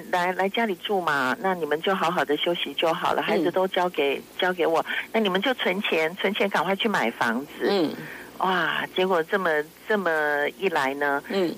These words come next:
Speaker 1: 就，<clears throat> 没有让这对夫妻学习，<clears throat> 就是从父母的权柄里面出来，
Speaker 2: 嗯。
Speaker 1: 没有办法让他们成为一家之主。
Speaker 2: 是。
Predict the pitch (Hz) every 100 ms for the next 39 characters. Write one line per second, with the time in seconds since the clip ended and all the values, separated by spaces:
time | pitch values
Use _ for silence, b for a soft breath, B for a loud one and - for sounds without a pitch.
0 | 147 196 175 165 151 - - - 226 196
1 | 185 190 220 254 170 185 214 185 165 160
2 | B B B - - 262 208 233 208 170
3 | 156 - 208 208 - 202 196 202 B B
4 | - - 185 214 196 165 160 170 - -
5 | - 196 185 175 226 214 220 196 - 160
6 | 180 - 240 160 143 151 - 156 175 165
7 | 151 139 156 - 170 160 127 120 123 B
8 | 196 202 151 - 277 233 254 233 196 160
9 | 170 233 202 202 214 202 170 - - 175
10 | 170 190 190 175 175 160 - 120 - -
11 | - - - - - - - 185